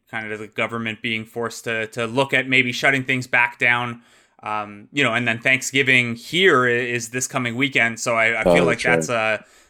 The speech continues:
Speaker 1: potential, uh, spreader weekend. But, uh, let's hope for the best. And, and obviously we don't know when the next season's gonna start anyway.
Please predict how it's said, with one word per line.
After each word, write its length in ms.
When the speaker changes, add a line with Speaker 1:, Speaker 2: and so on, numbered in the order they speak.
Speaker 1:
potential, 800
uh, 460
spreader 640
weekend. 480
But, 220
uh, 200
let's 220
hope 140
for 80
the 60
best. 340
And, 180
and 220
obviously 300
we 80
don't 180
know 160
when 160
the 80
next 180
season's 300
gonna 160
start 280
anyway. 460